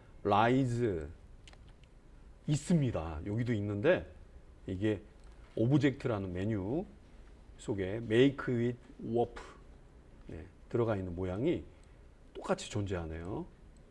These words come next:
어, 어, 보셔가지고, 어, 예, 요, 여기 뭐 적용할 만한 대상이 있는지 보셔가지고, 뭐, 뭐 플래그라든가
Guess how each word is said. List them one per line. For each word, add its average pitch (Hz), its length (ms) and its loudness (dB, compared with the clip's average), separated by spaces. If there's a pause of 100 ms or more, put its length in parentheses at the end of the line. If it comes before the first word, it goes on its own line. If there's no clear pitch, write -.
(500)
어, 87 480 -12 (500)
어, 127 200 2
보셔가지고, 160 760 6 (580)
어, 113 580 -4 (100)
예, 120 260 0
요, 110 300 -4 (120)
여기 113 240 -2
뭐 98 260 -6
적용할 127 460 0
만한 104 500 -4 (540)
대상이 95 380 -6
있는지 113 640 0
보셔가지고, 92 680 -6
뭐, 101 440 -6 (800)
뭐 - 200 -6 (260)
플래그라든가 113 720 4